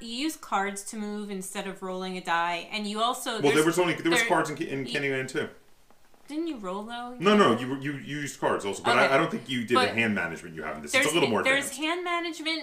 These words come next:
Speaker 1: and you can also attack other players, and,
Speaker 2: Mm-hmm.
Speaker 1: and so, I mean,
Speaker 2: You know what?
Speaker 1: there's a bit more to it.
Speaker 2: Okay, so this was
Speaker 1: Yeah.
Speaker 2: made by
Speaker 1: And it's
Speaker 2: T S R.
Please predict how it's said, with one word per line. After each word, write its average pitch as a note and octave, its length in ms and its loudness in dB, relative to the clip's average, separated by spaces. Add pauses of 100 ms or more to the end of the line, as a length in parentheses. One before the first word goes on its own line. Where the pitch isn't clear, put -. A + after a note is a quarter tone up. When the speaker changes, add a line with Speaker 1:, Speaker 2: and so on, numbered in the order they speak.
Speaker 1:
and A#3 180 -6
you B3 100 -8
can C4+ 200 -10
also B3+ 360 -4
attack G3+ 380 -2
other G#3 220 -6
players, G#3+ 680 -8
and, F3+ 260 -8
Speaker 2:
Mm-hmm. G#3 420 -8
Speaker 1:
and F#3+ 400 -10 (160)
so, G#3 360 0
I G3+ 100 0
mean, F#3+ 560 -4
Speaker 2:
You C#3 140 4
know F#3+ 80 8
what? G3+ 140 10
Speaker 1:
there's B3+ 200 4
a D#4 60 0
bit A3+ 260 0
more F#3+ 220 -2
to G3 280 -4
it. A3+ 280 -4 (100)
Speaker 2:
Okay, B2 380 2
so B2 460 2 (3500)
this C3+ 220 0
was G3+ 120 4
Speaker 1:
Yeah. E3 60 0
Speaker 2:
made D#3 300 4
by B2 100 6
Speaker 1:
And A2 60 2
it's - 80 -4
Speaker 2:
T C3 100 2
S A#2 140 2
R. D#2+ 280 2